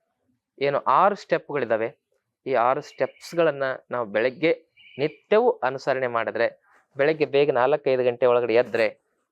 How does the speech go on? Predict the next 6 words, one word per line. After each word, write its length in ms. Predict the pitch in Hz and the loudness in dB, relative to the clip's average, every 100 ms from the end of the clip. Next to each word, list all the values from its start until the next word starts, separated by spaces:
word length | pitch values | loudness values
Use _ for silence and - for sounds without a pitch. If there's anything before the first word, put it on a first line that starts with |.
| - | -4
ಖಂಡಿತವಾಗಿಯೂ 720 | 156 202 240 190 165 156 180 - - | -2 0 0 2 0 0 -8 -8 -12
ನೂರು 340 | 135 165 160 | -6 -2 0
ವರ್ಷ 280 | 139 123 - 170 - | -2 -2 -2 -4 -6
ಸುಖ, 280 | - 131 - 127 - _ | -18 -8 -2 -2 -2 _
ಶಾಂತಿ, 480 | - 135 139 143 107 - | -2 -2 -2 -6 -10 -10
ನೆಮ್ಮದಿಯಿಂದ 540 | 120 151 175 151 139 | -4 -2 0 0 0